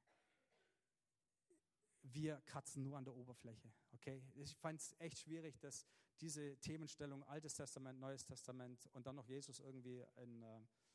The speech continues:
fünfundzwanzig Minuten unterzubringen. Also ich glaube, wir sind da schon drüber, aber bald, wenn wir auf die Zielgerade kommen.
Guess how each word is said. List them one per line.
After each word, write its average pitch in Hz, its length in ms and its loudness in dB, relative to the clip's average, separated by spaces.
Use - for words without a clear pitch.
fünfundzwanzig 123 520 0
Minuten 117 360 0
unterzubringen. 110 720 -4
Also 120 180 -4
ich 110 140 -6
glaube, 113 160 -4
wir 113 80 0
sind 117 140 -2
da 113 40 -4
schon 113 200 -10
drüber, 127 360 -2
aber 113 160 -6
bald, 117 260 -4
wenn 123 120 4
wir 131 100 2
auf - 80 -6
die 120 120 -4
Zielgerade 123 580 2
kommen. 123 380 -4